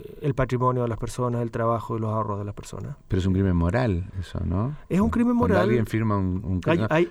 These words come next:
Speaker 2: no
Speaker 1: hay
Speaker 2: estoy
Speaker 1: aspect-,
Speaker 2: defendiendo a los
Speaker 1: sí,
Speaker 2: bancos
Speaker 1: no, no,
Speaker 2: ni
Speaker 1: sí, te
Speaker 2: hablar.
Speaker 1: entiendo perfectamente,
Speaker 2: No, no
Speaker 1: si estás
Speaker 2: quiero saber
Speaker 1: tratando
Speaker 2: nada con
Speaker 1: de
Speaker 2: eso, pero
Speaker 1: tensionar la afirmación que hice.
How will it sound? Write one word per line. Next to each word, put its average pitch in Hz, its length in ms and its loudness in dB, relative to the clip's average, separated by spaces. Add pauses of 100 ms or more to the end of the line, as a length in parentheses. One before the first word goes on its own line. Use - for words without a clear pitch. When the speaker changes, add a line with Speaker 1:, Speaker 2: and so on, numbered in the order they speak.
Speaker 2:
no 123 120 2
Speaker 1:
hay 170 100 4
Speaker 2:
estoy 180 160 4
Speaker 1:
aspect-, 151 60 4
Speaker 2:
defendiendo 131 440 2
a 107 40 4
los 101 80 4
Speaker 1:
sí, - 60 4
Speaker 2:
bancos - 140 4
Speaker 1:
no, - 100 2
no, - 80 4
Speaker 2:
ni - 60 4
Speaker 1:
sí, - 60 0
te - 60 2
Speaker 2:
hablar. - 180 2
Speaker 1:
entiendo 143 240 2
perfectamente, 135 500 0
Speaker 2:
No, - 0 -
no - 20 -4
Speaker 1:
si 117 60 -4
estás 123 160 -2
Speaker 2:
quiero 98 140 2
saber - 200 2
Speaker 1:
tratando 127 100 2
Speaker 2:
nada 131 80 4
con 120 100 2
Speaker 1:
de 113 40 0
Speaker 2:
eso, - 120 0
pero 123 60 0
Speaker 1:
tensionar 131 440 2
la 135 60 0
afirmación 123 420 -2
que 175 140 0
hice. - 260 -2